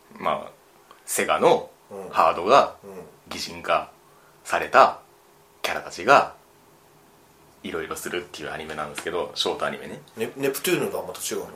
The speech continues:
Speaker 1: ネプチューヌがどんなんかは知らないですけど、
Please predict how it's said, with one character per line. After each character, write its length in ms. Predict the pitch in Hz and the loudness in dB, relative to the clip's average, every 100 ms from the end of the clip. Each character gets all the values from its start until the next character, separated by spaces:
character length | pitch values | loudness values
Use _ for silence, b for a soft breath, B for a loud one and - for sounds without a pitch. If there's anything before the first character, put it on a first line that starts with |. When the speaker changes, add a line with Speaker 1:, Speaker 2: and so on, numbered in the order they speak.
| - | -12
Speaker 1:
ネ 120 | 110 110 | -4 -2
プ 140 | - | 2
チ 280 | - - 147 | 2 2 -2
ュ 60 | |
ー 120 | - 113 | -2 -2
ヌ 60 | |
が 120 | 104 107 | 0 2
ど 140 | 117 | 4
ん 60 | 127 | 4
な 60 | |
ん 60 | 104 | 2
か 100 | 101 | 2
は 60 | 95 | 0
知 120 | 104 | 4
ら 80 | 110 | 6
な 100 | 110 | 8
い 80 | |
で 60 | - | 10
す 40 | |
け 60 | - | 10
ど、 560 | - 180 - - - | 12 12 12 12 10